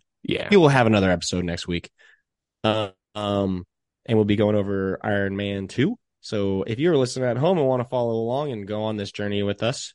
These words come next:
Speaker 2: of a, you know, a little trip down memory lane, uh, week by week, um, we'll be doing Iron Man two, and the episode will, will be released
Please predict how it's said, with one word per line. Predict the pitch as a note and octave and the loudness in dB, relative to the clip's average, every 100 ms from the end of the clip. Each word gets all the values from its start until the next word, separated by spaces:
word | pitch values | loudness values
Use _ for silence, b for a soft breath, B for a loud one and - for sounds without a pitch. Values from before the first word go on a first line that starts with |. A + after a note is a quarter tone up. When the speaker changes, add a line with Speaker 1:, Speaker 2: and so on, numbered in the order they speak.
| _ | _
Speaker 2:
of | G2 F#2+ F#2 F#2 F2 - | -6 -2 -2 -4 -6 -10
a, | F#2+ F2 E2+ - | -6 -4 -4 -6
you | G2+ | -6
know, | G2 | -6
a | G#2 - | -6 -4
little | G#3+ | -4
trip | G#3 - A#3+ | -4 -8 -6
down | B3+ A#3+ | -4 -2
memory | E3+ E3 D#3+ | -2 -2 0
lane, | A#2+ C3+ F2 - b b b - | 0 -2 -4 -12 b b b -2
uh, | A2 | 0
week | G2+ A#2 | 2 0
by | - G#2 | 0 0
week, | G2 A#2+ - _ _ _ _ | 0 -2 -6 _ _ _ _
um, | - G#2 F#2+ F#2+ F#2+ F#2+ | -8 -2 0 0 -2 -2
we'll | G2+ | -2
be | G2+ | -2
doing | G2+ G2 | -2 -2
Iron | G#2 G2+ | -4 -4
Man | G2 F#2+ | -4 -6
two, | - C3+ C#3 - _ _ _ _ _ _ _ - | -2 -2 -2 -4 _ _ _ _ _ _ _ -2
and | A2 G#2 G2+ | 2 2 2
the | G2 | 0
episode | G2 - F2+ | 0 -4 -6
will, | F2+ - - | -8 -12 -8
will | G2+ F#2+ | -4 -2
be | F#2 F#2 F2+ b b b - | 0 -2 -4 b b b -2
released | G#2 A2+ C#3+ C3+ - - | 2 6 6 6 2 -6